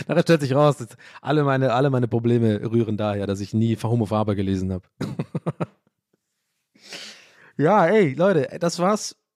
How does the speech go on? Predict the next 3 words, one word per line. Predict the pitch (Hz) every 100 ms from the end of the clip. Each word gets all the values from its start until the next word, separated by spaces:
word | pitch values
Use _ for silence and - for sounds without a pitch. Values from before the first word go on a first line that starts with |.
| _
für | - 185 165
heute. | 190 240 123 135 _ _ _ _ -
Ähm, | 127 120 131 131 131 135 135 135